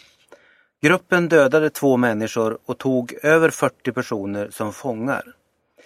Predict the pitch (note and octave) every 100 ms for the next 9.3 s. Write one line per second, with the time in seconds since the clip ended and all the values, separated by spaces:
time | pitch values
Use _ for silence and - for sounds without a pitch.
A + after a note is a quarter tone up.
0 | - - - _ - F#3+ F#3 F3+ G3+ D3+
1 | D3 - C#3 C3 B2 A#2+ - A#2+ A2+ -
2 | B2+ B2 C3+ G2+ G2 A2 G#2 A2+ C#3 D#3+
3 | B2 D#2+ D#2 - - - _ - F3 D3
4 | A#2+ C3 - B2 A2+ C3 A2 G#2+ G#2+ G#2+
5 | G#2 G#2+ - - - D#3 - - - -
6 | _ _ _ _ _ - C3 B2+ D#3+ E3
7 | C#3+ C3 D3 - E3 D#3+ E3+ _ - B2+
8 | B2 A#2+ B2 - A#2+ A#2+ B2 A2+ G#2 G2+
9 | - - -